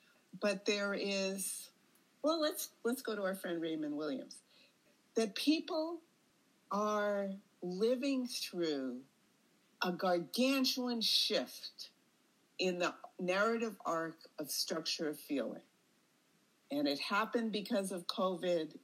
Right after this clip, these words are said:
and plus because of underemployment and unemployment and plus because of how governments are differentially responding and how news of that circulates visually and in other ways.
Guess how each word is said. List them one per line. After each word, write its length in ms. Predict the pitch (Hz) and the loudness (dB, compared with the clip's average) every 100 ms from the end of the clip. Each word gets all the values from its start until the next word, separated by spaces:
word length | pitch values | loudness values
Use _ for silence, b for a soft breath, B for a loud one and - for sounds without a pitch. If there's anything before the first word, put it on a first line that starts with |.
| - | 2
and 340 | 180 170 170 - | 4 4 0 -6
plus 480 | - 180 175 185 - | -2 2 2 0 -2
because 400 | 175 170 160 165 | -4 0 0 0
of 60 | 165 | -2
underemployment 1080 | 165 160 151 160 156 151 147 - 156 151 139 | 0 0 0 0 0 -2 -2 0 0 2 2
and 120 | 131 | 2
unemployment 640 | - 143 - 143 139 277 - B B B | 2 2 0 0 2 0 -2 B B B
and 260 | 180 185 180 | 4 4 0
plus 440 | - 180 180 185 | 2 4 4 0
because 380 | - 170 180 165 | -4 -2 0 2
of 140 | 151 | 0
how 300 | 165 156 165 B B B - | 0 0 -2 B B B 2
governments 640 | 180 180 180 175 170 - | 2 2 2 2 0 0
are 120 | 151 | 0
differentially 1500 | 156 175 - 165 156 156 - 175 156 139 147 151 151 143 147 B B - | 2 -2 0 0 2 2 2 2 0 0 2 2 2 2 -2 B B -2
responding 920 | 156 156 - - 208 214 208 190 175 180 | 2 4 2 0 2 2 4 2 2 2
and 140 | 170 | 0
how 520 | 170 175 170 165 170 170 b _ _ - | 0 2 2 4 2 0 b _ _ 0
news 500 | 185 233 247 226 196 | 4 6 6 4 2
of 140 | 185 | 2
that 280 | 175 180 - | 2 2 2
circulates 840 | - 175 170 170 170 156 156 - - | 2 2 0 -2 2 2 2 0 0
visually 680 | 165 175 175 170 165 160 | 2 2 2 2 2 2
and 120 | 151 147 | 2 2
in 160 | 143 | 0
other 280 | - 156 156 | 0 0 2
ways. 640 | 147 135 120 117 117 - | 2 2 2 0 -4 -10